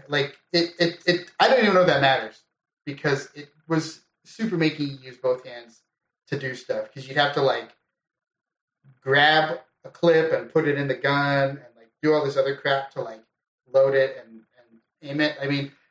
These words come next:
it was almost like you had to freaking, you know, solve a puzzle, open a gateway to hell every time you wanted to, like, shoot the gun again.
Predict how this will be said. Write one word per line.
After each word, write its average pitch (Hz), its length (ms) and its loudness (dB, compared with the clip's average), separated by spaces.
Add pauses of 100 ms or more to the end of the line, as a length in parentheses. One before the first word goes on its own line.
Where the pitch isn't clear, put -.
(180)
it 170 40 4
was 175 120 4
almost 214 280 4
like 180 180 2
you 160 80 0
had 165 100 2
to 143 100 -4
freaking, 143 480 -2 (540)
you 135 120 -10
know, 117 300 -14 (320)
solve 151 320 0
a - 40 -10
puzzle, 139 260 0
open 135 320 0
a 127 60 -6
gateway 131 300 -4
to 117 160 -10
hell 127 200 0
every 120 160 -8
time 123 200 -14
you 120 100 -20
wanted 117 220 -20
to, 113 80 -20
like, 104 220 -18 (640)
shoot - 240 -10
the 123 80 -10
gun 123 240 0
again. 110 340 -10